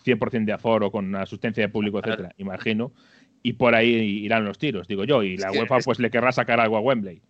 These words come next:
Speaker 1: digo
Speaker 2: es
Speaker 1: yo.
Speaker 2: que en realidad es lo más, yo creo que es lo mejor para todos, es lo mejor para Estambul, porque el año, porque Estambul sin público no creo que le interese mucho una final de Champions.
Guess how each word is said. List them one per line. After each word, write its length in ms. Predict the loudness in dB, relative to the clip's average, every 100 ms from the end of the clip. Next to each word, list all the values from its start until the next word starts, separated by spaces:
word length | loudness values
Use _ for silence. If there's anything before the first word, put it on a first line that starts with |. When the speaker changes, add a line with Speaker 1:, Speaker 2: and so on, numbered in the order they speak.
| _
Speaker 1:
digo 220 | -12 -6 -4
Speaker 2:
es 60 |
Speaker 1:
yo. 40 | 2
Speaker 2:
que 220 | 4 4
en 140 | 2
realidad 340 | 2 4 4 4
es 80 | 0
lo 120 | 2
más, 260 | 2 2
yo 120 | 0 0
creo 140 | 2
que 60 | 2
es 120 | 0
lo 120 | -4
mejor 260 | -4 -2 0
para 180 | 2
todos, 220 | 2 0 0
es 80 |
lo 80 | -2
mejor 240 | -4 -4 0
para 160 | 0
Estambul, 460 | 0 -2 0 0 0
porque 160 | -4
el 80 | -6
año, 160 | -8 -10 -8
porque 220 | -6 -4 -4 -4
Estambul 560 | -6 -4 0 0 -2 -10
sin 240 | -14 -12 -4
público 540 | -2 0 2 2 0
no 180 | -6 -6
creo 220 | 0 2
que 120 | 2 0
le 160 | 0
interese 300 | 0 -2 -2
mucho 200 | -4 -4
una 100 | -4
final 200 | -4 -2
de 100 | -2
Champions. 380 | 0 0 -2 -10